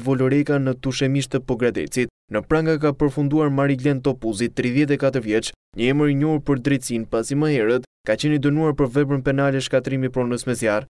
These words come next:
ndërkohë që u shpallën në kërkim tre bashkëpunëtorët e tij. Ka qenë një konflikt me pronarin e hotelit, Jetmir Muçllari, dhe djalin e tij që kanë prodhuar dy atentate brenda shtatë ditëve,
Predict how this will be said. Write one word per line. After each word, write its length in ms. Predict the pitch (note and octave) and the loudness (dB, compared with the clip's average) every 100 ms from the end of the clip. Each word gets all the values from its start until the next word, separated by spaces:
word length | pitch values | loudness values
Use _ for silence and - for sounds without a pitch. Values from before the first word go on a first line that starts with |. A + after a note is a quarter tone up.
| - | -4
ndërkohë 320 | B2 B2 F3+ | -2 0 0
që 80 | E3+ | 2
u 80 | F3 - | 0 2
shpallën 340 | E3 D#3+ D#3+ | 2 2 0
në 120 | D#3+ D3+ | 0 -2
kërkim 320 | A#2+ A#2+ G2+ | -2 -4 -2
tre 160 | A#2 | -2
bashkëpunëtorët 640 | G#2 A#2+ - B2 C3 B2 A#2 | 0 -2 -2 0 2 2 0
e 60 | G2 | 0
tij. 180 | G#2 G2+ _ - | 0 -2 _ -4
Ka 80 | - | -2
qenë 240 | - F#3 F#3 | 2 2 0
një 100 | E3+ | 2
konflikt 320 | F3 - G3+ | 0 0 -4
me 160 | F3 E3+ | -2 -2
pronarin 400 | E3 D#3 D#3 D3 | 0 2 2 2
e 80 | C#3+ | 0
hotelit, 400 | C3 G#2 A2+ A#2+ _ - | -2 -2 -2 -2 _ -4
Jetmir 320 | A2+ C3 E3 | -2 0 0
Muçllari, 560 | D3+ D3 C#3 A2 A2+ B2 - _ | 0 -2 0 2 2 0 -4 _
dhe 80 | A2 | -4
djalin 400 | A2 D#3+ D#3 D3+ | 0 2 2 0
e 80 | D3 | -2
tij 240 | C#3 D#3+ | -2 -2
që 120 | D3+ C#3+ | -2 0
kanë 160 | C#3 C3+ | 0 -2
prodhuar 400 | C3+ D3 D3 B2+ | 0 0 0 0
dy 160 | D#3+ | 0
atentate 560 | D3+ C3+ A#2+ G#2+ A#2 A2+ | 0 0 0 0 0 -2
brenda 320 | G2 B2 B2 | 0 0 0
shtatë 320 | B2 - C3 | 0 0 -2
ditëve, 400 | A2 G2+ G#2+ A#2 | -2 -2 0 0